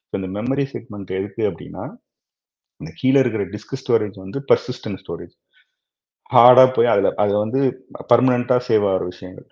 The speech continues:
So, இங்க வந்து ப-, மெ-, இந்த மெமரி செக்மெண்ட்ல என்ன நடக்குது அப்படின்னா, உங்களுக்கு எது எதெல்லாம் தேவையோ,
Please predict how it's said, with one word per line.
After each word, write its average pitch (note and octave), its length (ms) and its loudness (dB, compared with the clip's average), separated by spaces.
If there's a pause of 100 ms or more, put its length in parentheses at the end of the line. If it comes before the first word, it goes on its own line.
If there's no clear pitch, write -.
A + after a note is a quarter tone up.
So, - 180 -6
இங்க C3 400 -2
வந்து G#2+ 460 -8
ப-, F#2+ 120 -8
மெ-, G2+ 260 -6
இந்த F#2 240 -6
மெமரி B2+ 320 -4 (120)
செக்மெண்ட்ல G#2+ 280 -8
என்ன G2 180 -4
நடக்குது F#2 480 -6
அப்படின்னா, F#2 400 -10 (640)
உங்களுக்கு F#2 320 -4
எது A#2+ 220 2
எதெல்லாம் C#3 300 -2
தேவையோ, A#2+ 540 0